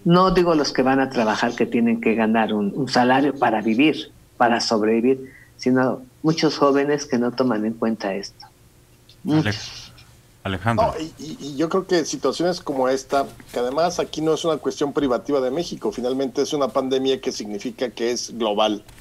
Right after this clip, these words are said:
Speaker 3: Pero, eh, lo que ha dem-, lo que demuestran este tipo de circunstancias es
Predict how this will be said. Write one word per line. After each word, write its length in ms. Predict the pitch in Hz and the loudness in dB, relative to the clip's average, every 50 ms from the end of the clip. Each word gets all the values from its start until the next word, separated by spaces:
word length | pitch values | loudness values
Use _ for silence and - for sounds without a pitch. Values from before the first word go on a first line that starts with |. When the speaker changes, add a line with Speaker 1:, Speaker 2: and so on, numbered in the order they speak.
| - - - - - - - - - - - - | -20 -20 -20 -20 -20 -20 -20 -20 -20 -8 -2 2
Speaker 3:
Pero, 460 | 165 165 170 180 190 196 196 196 - | 4 4 4 4 4 2 2 0 -2
eh, 320 | - 143 131 131 135 131 135 | -2 0 2 2 2 2 2
lo 220 | 135 135 131 110 | 2 0 -2 0
que 80 | - 143 | 0 0
ha 60 | 156 | 2
dem-, 240 | 156 175 175 170 139 | 2 2 0 0 -2
lo 180 | 147 143 131 110 | -2 -2 0 2
que 80 | 135 | 2
demuestran 400 | 139 135 143 175 170 - 180 175 | 0 2 2 0 0 0 0 0
este 180 | 170 170 - 165 | 0 0 -2 -4
tipo 280 | - 165 160 - 165 | -2 -2 0 2 2
de 80 | 160 143 | 2 2
circunstancias 960 | - 160 139 - 170 147 - - 147 147 135 - - 151 147 147 131 - - - | 0 -2 -4 -2 -6 -4 -2 0 0 0 0 0 2 2 2 2 -2 -4 -8 -6
es 400 | 127 127 131 147 156 147 - | -2 0 0 0 -2 -4 -10